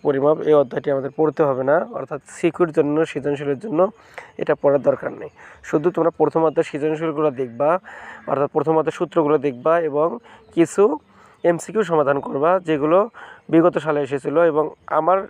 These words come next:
এই চ্যানেলে একটা ভিডিও দেওয়া আছে এই প্রথম অধ্যায়ের এমসিকিউ সমাধানের উপরে, তো অবশ্যই তোমরা সেই ভিডিওটি দেখবা এবং ওই এমসিকিউগুলো সমাধান করলে, আমি যেগুলো করিয়েছি ওগুলো যদি তোমরা সমাধান করো, অবশ্যই তোমরা এখান থেকে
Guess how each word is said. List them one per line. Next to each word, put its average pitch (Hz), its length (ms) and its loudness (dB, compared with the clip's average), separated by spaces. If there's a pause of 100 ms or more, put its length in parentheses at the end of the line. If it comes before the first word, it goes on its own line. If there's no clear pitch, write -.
(100)
এই 165 300 2
চ্যানেলে 156 260 2
একটা 151 140 0
ভিডিও 135 280 -4
দেওয়া 139 240 4
আছে 175 300 0 (600)
এই 160 160 4
প্রথম 165 340 0
অধ্যায়ের 170 380 2
এমসিকিউ 160 400 -2
সমাধানের 131 460 -2
উপরে, - 280 -12 (460)
তো - 60 -4
অবশ্যই 170 360 2
তোমরা 180 200 2
সেই 160 180 -2
ভিডিওটি 143 300 -4
দেখবা 135 340 -2
এবং 156 240 0
ওই 180 240 4
এমসিকিউগুলো 180 680 2
সমাধান 156 380 -4
করলে, 156 440 2 (320)
আমি 151 220 2
যেগুলো 147 260 2
করিয়েছি 147 440 2
ওগুলো 156 340 2
যদি 175 140 2
তোমরা 156 160 2
সমাধান 143 360 0
করো, 160 200 4
অবশ্যই 143 360 0
তোমরা 151 380 4 (680)
এখান 175 280 0
থেকে 175 360 0